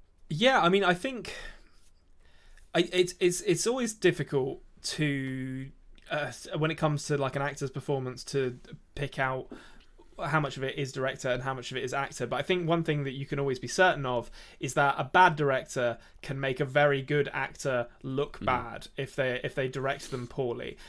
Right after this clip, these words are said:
Speaker 1: And
Speaker 2: Mm-hmm.
Speaker 1: that certainly isn't the case in this. So at the very least, Lin-Manuel Miranda knew enough about working with actors, which, I mean,
Speaker 2: Mm-hmm.
Speaker 1: obviously he would, because he's been on Broadway for God knows how many years at this point. He's been surrounded by actors the whole time.
Speaker 2: Also, also, he, be-, being in, in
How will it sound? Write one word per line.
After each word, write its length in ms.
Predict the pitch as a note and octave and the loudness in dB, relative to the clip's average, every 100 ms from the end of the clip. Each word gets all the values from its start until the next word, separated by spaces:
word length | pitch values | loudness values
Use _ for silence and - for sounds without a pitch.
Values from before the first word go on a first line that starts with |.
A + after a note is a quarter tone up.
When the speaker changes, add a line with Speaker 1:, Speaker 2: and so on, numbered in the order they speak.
| - | -8
Speaker 1:
And 220 | - C#3+ C#3+ | -2 0 0
Speaker 2:
Mm-hmm. 100 | - | 2
Speaker 1:
that 260 | D3 - | 2 2
certainly 500 | - - D#3 C#3+ C#3 C3 | 0 2 0 0 -6 -4
isn't 280 | C#3+ C3+ B2+ | -4 -6 -8
the 80 | - | -6
case 360 | C#3+ B2 A#2+ | -2 -2 -2
in 220 | C#3 B2 A#2 | -4 -6 -6
this. 220 | A#2 - | -10 -6
So 340 | - C#3 C3 C3 | -2 0 0 0
at 100 | C#3 | -2
the 80 | C3 | 0
very 280 | D#3 E3 | 4 4
least, 440 | D3 C#3+ B2+ - - - - | 4 0 -2 -8 -12 -20 -10
Lin-Manuel 480 | C#3+ C#3+ C#3 C3+ C3 | -2 0 0 -2 -2
Miranda 480 | C3 C3 B2+ C3 B2+ | -2 -2 -2 -2 -2
knew 260 | B2+ C#3 C3+ | -2 -4 -2
enough 300 | C3+ C3+ C#3+ | -2 -4 -2
about 240 | C3+ A#2+ | -2 -2
working 380 | B2+ C3+ - C3 | -2 -2 -2 -4
with 140 | B2 | -2
actors, 440 | B2 B2 - A#2+ A#2 | -2 -4 -6 -8 -4
which, 200 | D#3 - | -4 -2
I 40 | F3+ | 0
mean, 120 | F#3 | 2
Speaker 2:
Mm-hmm. 80 | F#3+ | 4
Speaker 1:
obviously 380 | F3+ E3+ D3+ | 4 2 0
he 80 | C3+ | -4
would, 340 | C3 C3 A#2+ - | -2 -4 -4 -6
because 260 | A#2+ C#3+ | -4 -2
he's 120 | C#3 C3 | -4 -4
been 140 | C#3 | -4
on 120 | C3+ | -4
Broadway 500 | C3 C#3 B2+ B2+ A#2+ | -4 -4 -2 -2 -4
for 340 | A#2+ - A#2+ A2+ - - - - | -4 -4 -4 -4 -10 -20 -6 4
God 200 | D3 D3 | 6 6
knows 200 | C3+ B2+ | 0 0
how 160 | C#3 | -2
many 140 | B2+ B2+ | -2 -4
years 340 | B2 B2+ A#2+ | 0 0 -2
at 60 | B2+ | -6
this 140 | B2+ | -8
point. 240 | - A#2+ | -6 -6
He's 120 | B2 A#2 | -6 -8
been 100 | C3+ | -8
surrounded 440 | C3+ C3 C3 B2+ | -4 -4 -2 -2
by 140 | A#2+ | -2
actors 320 | B2 - C3 B2 | -2 -6 -6 -4
the 100 | A#2+ | -2
whole 160 | B2 | -2
time. 180 | A#2 C#3+ | -2 2
Speaker 2:
Also, 180 | D3+ D3 | 2 4
also, 280 | F3 D#3+ C3 | 4 4 4
he, 160 | A2+ - - - | 2 0 -12 -8
be-, 120 | B2 | -6
being 360 | A2 B2+ B2+ A#2+ | 2 6 6 4
in, 240 | A#2 A2+ - | 0 0 0
in 360 | A#2 A2 G2+ | -2 -2 -4